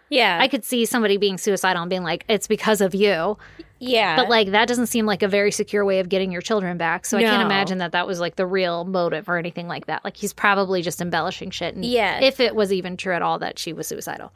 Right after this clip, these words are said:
Speaker 1: It doesn't, s-, it's not, like, a good plot to get your kids back.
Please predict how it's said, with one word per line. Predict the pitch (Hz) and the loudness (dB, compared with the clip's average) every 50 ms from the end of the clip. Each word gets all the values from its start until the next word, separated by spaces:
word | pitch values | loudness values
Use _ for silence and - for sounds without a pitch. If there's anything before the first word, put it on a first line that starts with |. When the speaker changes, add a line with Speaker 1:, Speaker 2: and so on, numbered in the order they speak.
| _ - | _ 0
Speaker 1:
It | 254 254 | 0 2
doesn't, | 247 240 220 214 214 - - - | 2 0 -2 -2 -6 -10 -10 -10
s-, | - - - - _ - | -10 -10 -10 -12 _ -4
it's | - 226 226 - - | -2 -2 -2 -2 -2
not, | 247 240 226 208 - - - | 0 0 0 0 -2 -2 -4
like, | 202 196 - | -4 -2 -2
a | 180 | -6
good | 185 - - 196 190 190 _ | -6 0 0 -2 -2 -2 _
plot | - - - 208 185 180 175 - - | -16 -4 -2 0 0 0 0 -2 -4
to | - 226 | -6 -4
get | 208 190 185 | -4 -4 -4
your | 196 180 | -6 -8
kids | - - 202 180 185 - - | -6 -4 -4 -4 -4 -6 -10
back. | - 104 101 - - - - | -10 -10 -10 -12 -12 -16 -20